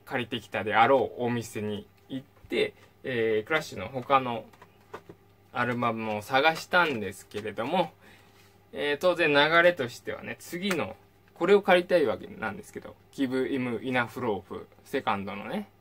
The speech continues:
えー、動乱。これを借りたかったんですけど、これ置いてなくてですね、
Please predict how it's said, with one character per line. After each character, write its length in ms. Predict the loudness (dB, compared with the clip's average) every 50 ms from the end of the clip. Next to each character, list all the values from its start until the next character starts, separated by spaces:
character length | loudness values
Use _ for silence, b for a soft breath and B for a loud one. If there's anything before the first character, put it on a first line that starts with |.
| _ _ -10
え 960 | -8 -6 -6 -6 -8 -10 -10 -10 -12 -12 -12 -12 -12 -12 -14 -14 -14 -16 -18 _ _ 2
ー、 20 |
動 240 | 4 4 6 6 4
乱。 240 | 4 4 0 -4 -10 -16 -20 _ _ _ b b b b b b b b b
こ 80 | 4 6
れ 80 | 6 6
を 40 |
借 300 | 4 4 2 2 2 2
り 60 | 0 -2
た 160 | -2 0 2
か 120 | 2 2
っ 60 | 2 0
た 100 | -8 -12
ん 80 | -12 -14
で 60 | -16
す 100 | -16 -18
け 80 | -18 -18
ど、 100 | -18 -14
こ 180 | -2 0 2
れ 100 | 2 4
置 180 | 6 6 6 4
い 60 | 4
て 120 | 4 4
な 160 | 4 4 2 0
く 60 | -2
て 160 | -6 -8 -6
で 120 | -6 -10
す 140 | -16 -18 -14
ね、 220 | -12 -12 -12 -12